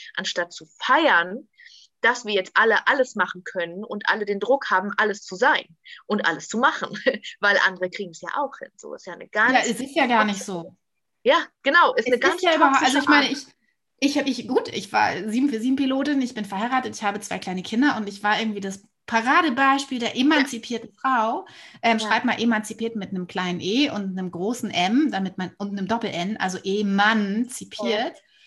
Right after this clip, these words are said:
Speaker 2: Ey, ich hab das Ding gerockt. Ich hab mich auch dazwischendurch abgefeiert für und dachte, guck mal, was ich alles geschafft hab.
Speaker 1: Ja, klar, na klar.
Speaker 2: Und dann bin
Speaker 1: Klar,
Speaker 2: ich
Speaker 1: wir sind stolz.
Speaker 2: zusammengebrochen.
Speaker 1: Ja. <laughs> Ja.
Speaker 2: Dann bin ich zusammengebrochen.
Speaker 1: Hm.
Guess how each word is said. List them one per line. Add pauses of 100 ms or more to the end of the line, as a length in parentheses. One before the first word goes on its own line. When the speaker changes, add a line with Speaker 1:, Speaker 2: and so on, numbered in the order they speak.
(220)
Speaker 2:
Ey,
ich
hab
das
Ding
gerockt. (580)
Ich
hab
mich
auch
dazwischendurch
abgefeiert
für
und
dachte,
guck
mal,
was
ich
alles
geschafft
hab. (120)
Speaker 1:
Ja,
klar, (220)
na
klar.
Speaker 2:
Und
dann
bin
Speaker 1:
Klar,
Speaker 2:
ich
Speaker 1:
wir
sind
stolz.
Speaker 2:
zusammengebrochen. (120)
Speaker 1:
Ja. (340)
<laughs>
Ja. (1600)
Speaker 2:
Dann
bin
ich
zusammengebrochen. (520)
Speaker 1:
Hm.